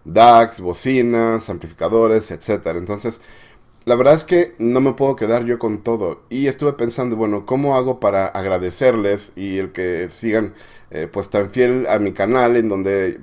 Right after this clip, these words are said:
cada vez que subo un video hay tantos comentarios, en el que me encanta contestarle a todos.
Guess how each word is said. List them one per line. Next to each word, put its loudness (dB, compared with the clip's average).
cada 2
vez -4
que -16
subo 0
un 0
video 2
hay 2
tantos -4
comentarios, 0
en -4
el -6
que -2
me -2
encanta -2
contestarle -6
a -8
todos. -2